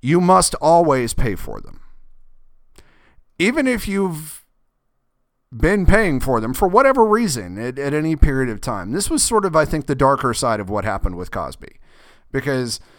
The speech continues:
Cosby should have been paying for everything that he was doing for years, and he got away with it.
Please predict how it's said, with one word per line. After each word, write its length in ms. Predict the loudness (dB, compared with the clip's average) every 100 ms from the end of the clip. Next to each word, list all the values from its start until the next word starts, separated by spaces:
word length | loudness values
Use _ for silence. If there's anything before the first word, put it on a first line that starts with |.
| _ _ _ _ _ _ _ _
Cosby 420 | 2 2 2 0 2
should 220 | 6 6
have 140 | 6
been 220 | 4 6
paying 340 | 8 6 4 0
for 160 | 4
everything 340 | 4 4 0 -2
that 100 | -2
he 60 |
was 160 | -2 0
doing 220 | -2 -2
for 160 | -6 -4
years, 440 | -2 -4 -6 -8
and 120 | -8
he 40 | -6
got 180 | -4 -6
away 200 | -8 -10
with 160 | -14
it. 200 | -18 -20